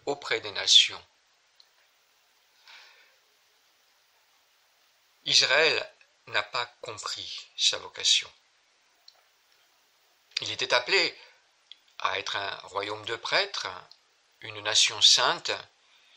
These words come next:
Il n'a compris ni la sainteté, ni l'appel à la mission.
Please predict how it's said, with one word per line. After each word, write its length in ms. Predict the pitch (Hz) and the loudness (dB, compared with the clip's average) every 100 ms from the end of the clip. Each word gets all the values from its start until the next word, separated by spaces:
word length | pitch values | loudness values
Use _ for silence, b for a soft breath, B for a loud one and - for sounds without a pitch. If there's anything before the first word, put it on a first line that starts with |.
| b b _ | b b _
Il 160 | 120 | -6
n'a 160 | 113 113 | 0 0
compris 400 | - 113 - 127 | 0 -10 -6 -6
ni 140 | 127 | -2
la 120 | 135 131 | 2 4
sainteté, 960 | - 123 113 104 - 123 143 143 - - | 4 2 -4 -6 -2 0 2 -2 -8 -12
ni 100 | 110 | -6
l'appel 340 | 110 - 113 101 | -6 -4 -6 -6
à 40 | |
la 100 | 95 | -10
mission. 360 | 95 95 - | -2 0 0